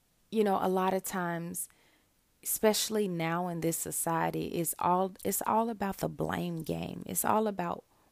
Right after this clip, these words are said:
what you did, how you did, how you made me feel, you know what I mean? And we keep, you know, score of the offenses that others,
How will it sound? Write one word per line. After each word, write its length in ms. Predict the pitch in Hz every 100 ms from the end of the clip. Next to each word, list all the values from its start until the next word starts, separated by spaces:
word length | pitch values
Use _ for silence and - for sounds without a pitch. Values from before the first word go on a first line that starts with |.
| _
what 440 | 151 185 208 -
you 120 | 185
did, 380 | 165 156 151 147
how 380 | - - 202 202
you 280 | 190 160 156
did, 380 | - 156 156 156 - - - -
how 240 | 196 208
you 200 | 214 202
made 260 | 185 175 170
me 140 | 160
feel, 680 | - - 165 160 156 156 - - - -
you 140 | 185
know 100 | 175
what 100 | 170
I 40 | 170
mean? 440 | 170 170 165 190 -
And 400 | 175 165 160 - -
we 760 | 156 151 202 262 269 269 262 _ _ _ _ _ _ -
keep, 520 | - 240 233 - - - _ _ _ _ _
you 120 | 220
know, 180 | 202 165
score 920 | - - - 202 285 180 151 76 185 _ - - -
of 220 | 190 180
the 160 | 175
offenses 920 | 175 - - 233 233 - 175 170 170 - - - -
that 300 | 175 185 - -
others, 680 | 196 185 175 170 170 -